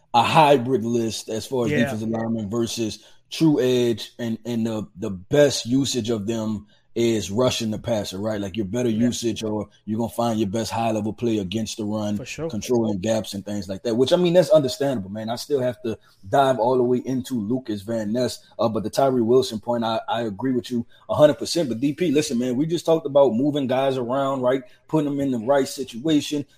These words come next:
Speaker 1: what the coaches need to do. So you know what's coming up next, man? Our Coach 'em Up segment, man, where we find the guys and we like, "Listen,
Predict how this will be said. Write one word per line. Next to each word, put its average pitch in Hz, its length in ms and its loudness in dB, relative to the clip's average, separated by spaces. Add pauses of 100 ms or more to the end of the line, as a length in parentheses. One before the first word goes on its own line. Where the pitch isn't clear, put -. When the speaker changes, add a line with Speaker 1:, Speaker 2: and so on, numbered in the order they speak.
Speaker 1:
what 165 160 -2
the 120 100 2
coaches 143 440 0
need 147 240 2
to 104 60 2
do. 156 340 2 (160)
So 135 160 0
you 131 100 2
know 165 120 2
what's 165 140 2
coming 170 300 0
up 165 80 0
next, 151 300 -2
man? 156 320 -2
Our 151 300 2
Coach - 340 0
'em 147 160 2
Up 156 160 8
segment, 107 380 -2
man, 117 120 -4
where 117 100 0
we 160 160 2
find 170 360 0
the 156 40 0
guys 120 460 2 (220)
and 131 100 0
we 180 80 4
like, 147 180 10
"Listen, 104 440 0